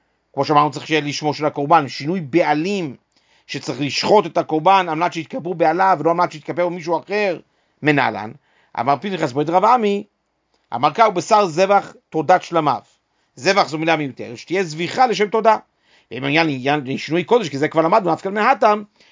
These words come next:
תנאי עניין לשינוי בעלים. אומרת הגמרא, אה, זה לא, זה לא פנוי לדרשה. "והי לך יהודתא, המי באי לקדתני ובשר זבח תודת שלמיו".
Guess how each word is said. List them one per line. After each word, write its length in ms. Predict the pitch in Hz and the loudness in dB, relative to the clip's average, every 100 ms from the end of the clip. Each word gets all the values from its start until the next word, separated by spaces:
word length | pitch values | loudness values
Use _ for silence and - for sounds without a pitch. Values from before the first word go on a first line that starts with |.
| _ | _
תנאי 120 | 208 | -2
עניין 200 | 262 269 | 2 0
לשינוי 300 | 165 156 202 | 0 -4 -2
בעלים. 420 | 185 196 190 190 - _ _ _ - | 2 2 2 -4 -10 _ _ _ -20
אומרת 300 | 104 123 135 | -6 -4 -2
הגמרא, 460 | 120 107 127 170 131 _ _ _ _ _ _ - | -4 -2 2 2 2 _ _ _ _ _ _ -6
אה, 300 | 120 127 123 - _ | 0 2 0 -4 _
זה 140 | 120 143 | -4 0
לא, 120 | 185 143 | 0 0
זה 140 | 123 165 | 0 0
לא 80 | 190 | 2
פנוי 260 | 202 214 | 0 0
לדרשה. 460 | 220 190 180 262 247 - _ _ _ 110 | 0 0 2 2 2 -2 _ _ _ 0
"והי 140 | 156 | 2
לך 240 | 139 151 | 2 0
יהודתא, 500 | 156 131 127 156 233 - - | -2 -2 -2 2 0 0 -2
המי 200 | 143 180 | -4 2
באי 160 | 190 | 2
לקדתני 560 | 190 165 175 156 202 208 | 2 0 -2 0 0 0
ובשר 340 | 151 147 185 | -4 -2 0
זבח 520 | 165 156 185 156 113 - | 0 2 2 2 0 -14
תודת 260 | 135 160 160 | -4 -4 -4
שלמיו". 360 | 165 127 113 | -4 -6 -6